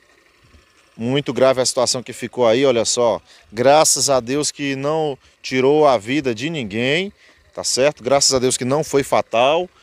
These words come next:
Foram danos materiais, olha, tem, tem gasolina aqui derramada na via, certo? Olha só, gente, a maneira que esse carro ficou.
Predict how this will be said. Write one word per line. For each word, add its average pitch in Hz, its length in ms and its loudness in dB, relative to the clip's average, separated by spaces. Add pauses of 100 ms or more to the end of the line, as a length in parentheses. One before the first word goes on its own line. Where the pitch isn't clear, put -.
(400)
Foram 123 300 -2
danos 135 240 -2
materiais, 123 720 2
olha, 127 180 2
tem, 131 400 -2
tem 120 180 -10
gasolina 117 680 -2
aqui 127 120 -12
derramada 113 520 -2
na 107 160 -2
via, 135 480 -2 (680)
certo? 131 420 -2
Olha 165 220 0
só, 151 240 -2
gente, 135 180 -4
a 135 60 0
maneira 156 640 0
que 190 100 -8
esse 185 180 -2
carro 143 320 0
ficou. 160 600 -2